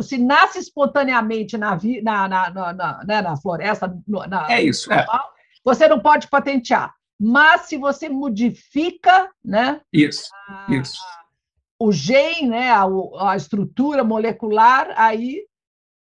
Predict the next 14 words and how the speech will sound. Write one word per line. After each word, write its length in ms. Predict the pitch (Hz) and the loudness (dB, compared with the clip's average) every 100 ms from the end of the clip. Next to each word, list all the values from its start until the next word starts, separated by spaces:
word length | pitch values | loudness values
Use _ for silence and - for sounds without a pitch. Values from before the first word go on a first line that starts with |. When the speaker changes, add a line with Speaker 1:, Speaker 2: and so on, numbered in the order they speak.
| - | -6
Speaker 2:
É, 180 | 370 302 | -2 4
não, 260 | 277 269 254 | 6 8 8
ma-, 220 | 262 269 | 6 6
mais 360 | 226 254 277 254 | 6 6 4 2
ou 120 | 269 | 2
menos, 480 | 240 180 165 143 - | 2 2 -4 -4 -2
porque 640 | - - - 220 214 - 196 | -2 -2 2 4 4 2 2
o, 460 | 202 202 196 196 | 2 2 2 4
o 40 | 175 | 4
mero 580 | 180 214 240 262 240 - | 4 4 4 2 0 0
ato 400 | 175 180 180 143 | 2 2 0 0
de 120 | 127 | 2
você 420 | 139 - 165 165 - | 2 0 0 -2 2
isolar 800 | 214 254 214 185 131 147 170 | 2 4 2 2 4 2 0